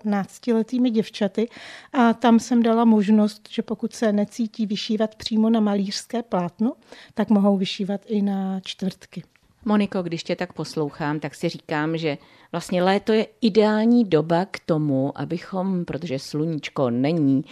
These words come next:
Speaker 2: úplně to nejzdravější, třeba v pravé poledne, anebo po něm, když tak intenzivně pálí, tak se stáhnout do stínu a zkusit vyšívat. I když já se přiznám,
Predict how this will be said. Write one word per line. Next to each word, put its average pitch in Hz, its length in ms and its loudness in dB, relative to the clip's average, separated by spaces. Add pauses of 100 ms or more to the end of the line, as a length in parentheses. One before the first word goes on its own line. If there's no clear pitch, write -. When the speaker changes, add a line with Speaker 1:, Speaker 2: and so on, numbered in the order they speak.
(260)
Speaker 2:
úplně 147 680 0 (260)
to 143 100 -4
nejzdravější, 135 800 -2
třeba 131 300 -6
v - 100 -16
pravé 143 300 -6
poledne, 139 480 -6
anebo 131 280 -6
po - 160 -6
něm, 143 240 -2 (340)
když 147 440 -6 (240)
tak 151 220 -4 (240)
intenzivně 156 640 -4
pálí, 147 500 -6 (380)
tak - 180 -4
se 226 140 -4
stáhnout 202 500 -2
do 165 140 0
stínu 151 600 -4 (400)
a 160 240 -6 (140)
zkusit - 720 -4 (540)
vyšívat. 156 800 -4 (300)
I 180 80 -12
když 190 220 -4
já 190 100 0
se 202 140 -2
přiznám, 170 760 -4